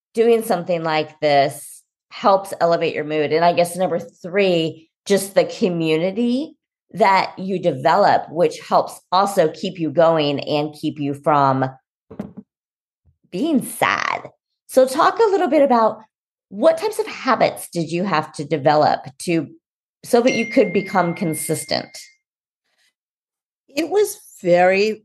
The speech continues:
Speaker 2: very hard in the beginning. I would have to go to the pool at five thirty, six o'clock in the morning, and getting up that early was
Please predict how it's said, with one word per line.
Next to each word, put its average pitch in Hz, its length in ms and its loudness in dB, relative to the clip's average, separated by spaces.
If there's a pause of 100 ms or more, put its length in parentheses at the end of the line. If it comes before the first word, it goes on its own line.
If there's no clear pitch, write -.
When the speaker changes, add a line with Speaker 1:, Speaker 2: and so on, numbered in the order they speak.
(180)
Speaker 2:
very 160 500 2 (100)
hard 175 440 -2
in 196 140 -12
the 165 60 -12
beginning. 160 580 -18 (340)
I 196 160 0
would 233 180 4
have 220 220 -2
to 208 80 -14
go 202 200 -2
to 196 80 0
the 190 120 -4
pool 185 640 2
at 170 240 0
five 190 240 2
thirty, 180 360 2
six - 300 -12
o'clock 190 380 0
in 180 80 -4
the 170 80 -4
morning, 170 720 -2
and 185 240 -4
getting 220 400 2
up 202 220 0
that 196 340 0
early 196 720 0
was 165 720 -2